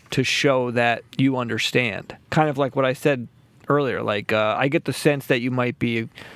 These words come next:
feeling afraid about what might happen if, to me, it sounds like you're frustrated because, you know, so you're saying that you were feeling more frightened than angry.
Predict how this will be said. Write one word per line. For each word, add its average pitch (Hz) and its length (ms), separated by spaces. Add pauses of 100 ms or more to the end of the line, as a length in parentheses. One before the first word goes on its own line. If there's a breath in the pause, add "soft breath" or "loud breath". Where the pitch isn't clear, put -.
(240 loud breath)
feeling 160 360
afraid 160 380
about 120 420
what 123 180
might 117 200
happen 123 500
if, 127 600 (300 loud breath)
to 165 120
me, 165 220
it 127 100
sounds 135 280
like 123 140
you're 127 80
frustrated 123 640
because, 127 800 (580 soft breath)
you - 100
know, 113 320 (380 soft breath)
so 147 240
you're 131 160
saying 151 460
that 139 160
you 135 140
were 123 300
feeling 147 400
more 127 160
frightened 135 560
than 113 100
angry. 143 580